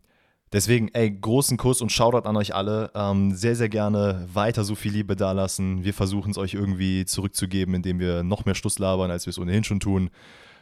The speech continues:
und euch damit belustigen. Aber ja, einfach nur mal ein fettes Dankeschön an der Stelle.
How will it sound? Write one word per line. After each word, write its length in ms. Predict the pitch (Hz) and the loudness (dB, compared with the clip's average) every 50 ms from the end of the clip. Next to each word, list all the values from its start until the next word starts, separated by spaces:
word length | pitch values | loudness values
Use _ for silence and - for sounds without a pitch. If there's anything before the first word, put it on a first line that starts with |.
| _ - | _ -4
und 100 | 90 98 | -2 0
euch 140 | 92 87 - | 0 0 0
damit 240 | 98 90 92 85 | 0 0 0 0
belustigen. 560 | - 92 92 90 - - 92 85 85 85 82 - | 0 -2 -2 0 -2 -2 -2 -2 -2 -4 -4 -4
Aber 340 | 85 78 80 80 78 78 - - - - | -6 -4 -4 -4 -4 -6 -8 -12 -16 -14
ja, 140 | 82 - - - - - - - | -14 -14 -14 -16 -20 -20 -12 -2
einfach 260 | - 107 104 - 101 98 | 0 0 0 2 0 -2
nur 100 | 101 95 | 0 -2
mal 100 | 95 90 | -2 -4
ein 60 | 85 | -6
fettes 320 | - - 110 98 - 87 | -6 -8 -8 -6 -6 -4
Dankeschön 440 | - 90 90 87 - - - 85 82 | -2 -2 -2 -2 -2 -4 -4 -2 -2
an 80 | 82 82 | 0 -2
der 100 | 85 80 | -2 -2
Stelle. 320 | - - 82 80 80 - | -2 -4 -4 -4 -6 -8